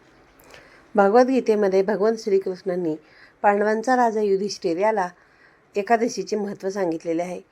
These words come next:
अपरा एकादशीचे महत्त्व सांग-, अपरा या शब्दाचा अर्थ अमर्याद आणि भगवान युधिष्ठिरांनी महाभारताचे युद्ध जिंकण्यासाठी हे व्रत करण्याचा सल्ला त्यांना दिला होता. असे मानले जाते की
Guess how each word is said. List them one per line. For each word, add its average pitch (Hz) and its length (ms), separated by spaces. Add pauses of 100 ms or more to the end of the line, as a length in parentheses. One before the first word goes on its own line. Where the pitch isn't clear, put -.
(920)
अपरा 226 260
एकादशीचे 180 600
महत्त्व 180 300
सांग-, 170 260
अपरा 254 300
या 226 180
शब्दाचा 180 520
अर्थ 180 200 (120)
अमर्याद 208 540 (220)
आणि 196 420
भगवान 214 400
युधिष्ठिरांनी 190 840 (480)
महाभारताचे 208 600
युद्ध 202 200
जिंकण्यासाठी 185 800 (480)
हे 254 80
व्रत 202 180 (120)
करण्याचा 170 360
सल्ला 190 300
त्यांना 180 300
दिला 160 240
होता. 156 320 (480)
असे 214 200
मानले 214 340
जाते 196 280
की 185 300